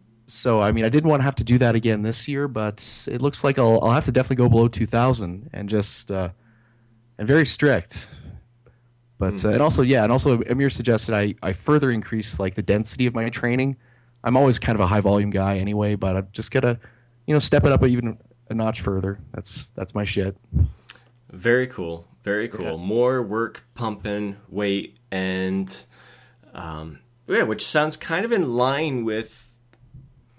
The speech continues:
Speaker 2: what you've been looking at anyways. Instead of, instead of doing cardio,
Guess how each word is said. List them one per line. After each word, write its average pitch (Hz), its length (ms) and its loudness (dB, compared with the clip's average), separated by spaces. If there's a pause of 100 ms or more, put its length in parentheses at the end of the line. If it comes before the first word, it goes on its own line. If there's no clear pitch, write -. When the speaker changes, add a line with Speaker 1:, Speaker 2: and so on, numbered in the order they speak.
(100)
Speaker 2:
what - 340 -14
you've 117 260 -10
been 101 460 -2
looking 117 380 0
at 90 240 -6
anyways. 90 480 -6
Instead 95 340 -6
of, 95 260 -6
instead 104 400 -8
of 113 80 -6
doing 117 260 -4
cardio, 110 600 -4